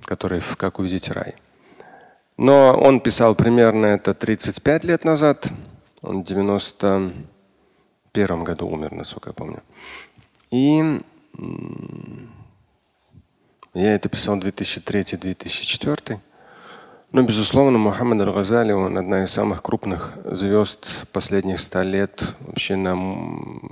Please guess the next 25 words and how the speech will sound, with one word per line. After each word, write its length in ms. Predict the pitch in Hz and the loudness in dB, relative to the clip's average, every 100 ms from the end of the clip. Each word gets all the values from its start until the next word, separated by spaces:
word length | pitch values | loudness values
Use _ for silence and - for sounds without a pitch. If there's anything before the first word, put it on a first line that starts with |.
| - | -12
небосклоне 920 | - 101 101 98 - 104 107 98 92 | -4 -2 0 -2 -4 0 2 2 0
мусульманского 680 | 95 92 101 92 92 - 95 | -2 -4 -2 -2 -2 -4 -2
богословия. 640 | 98 107 120 90 - - - _ _ - - - - - - - _ - | -2 0 -2 -2 -6 -10 -16 _ _ -20 -20 -20 -20 -20 -20 -20 _ -4
Здесь 360 | 107 165 - | 2 4 6
он 80 | 180 | 6
эту 180 | 156 131 | 4 2
проблематику 760 | - 127 135 139 123 - - - | 2 4 4 4 2 0 -4 0
поднимает 600 | 101 101 110 135 135 101 | 0 2 2 4 2 0
и 40 | |
говорит 340 | 95 107 104 | 0 0 0
о 40 | 92 | -4
том, 220 | 107 110 | -2 -2
что 580 | - - 110 107 104 - _ _ _ _ _ _ _ _ _ _ _ _ _ _ _ _ _ _ | -4 2 4 4 2 -8 _ _ _ _ _ _ _ _ _ _ _ _ _ _ _ _ _ _
мы 180 | - 110 | -4 -2
с 100 | 104 | 0
вами 220 | 107 104 | 0 0
в 40 | 101 | 2
прошлый 340 | 110 107 104 | 2 2 0
раз 180 | 92 85 | -2 2
начали, 500 | 123 143 - 180 190 - _ - _ _ _ _ _ _ - - _ - - | 2 2 2 0 -2 -6 _ -20 _ _ _ _ _ _ -20 -20 _ -18 -2
и 120 | 143 | 0
сейчас 540 | 127 113 127 131 - - - _ | 2 2 4 4 2 -4 -12 _
я 220 | 120 123 | 0 0
повторю 460 | - 117 - 123 92 | 0 -2 2 4 4
начало 580 | 90 90 156 143 113 | 2 2 2 4 4